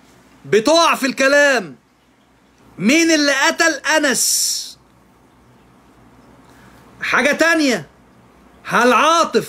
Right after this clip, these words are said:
فعلًا قعد تسعة أيام ما رجعش البيت؟ طالما إن في ادعاءات، يعني أقول مثلًا allegations، ادعاءات، ادعاءات ضده،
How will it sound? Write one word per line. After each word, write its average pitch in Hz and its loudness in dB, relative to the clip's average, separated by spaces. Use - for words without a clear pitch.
فعلًا 247 0
قعد 240 -2
تسعة 254 -2
أيام 262 0
ما 240 0
رجعش 240 -4
البيت؟ 254 -4
طالما 226 0
إن 214 0
في 269 -2
ادعاءات، 233 -2
يعني 185 -6
أقول 233 -4
مثلًا 208 -4
allegations، 190 -6
ادعاءات، 175 -4
ادعاءات 175 -4
ضده، 185 -2